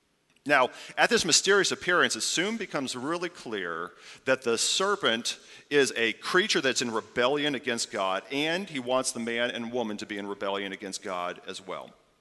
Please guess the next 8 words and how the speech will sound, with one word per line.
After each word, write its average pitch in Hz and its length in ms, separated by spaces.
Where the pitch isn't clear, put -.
Maybe 120 400
he 139 120
resents 127 540
their 113 200
role 107 500
in 104 180
God's 101 260
plan. 95 460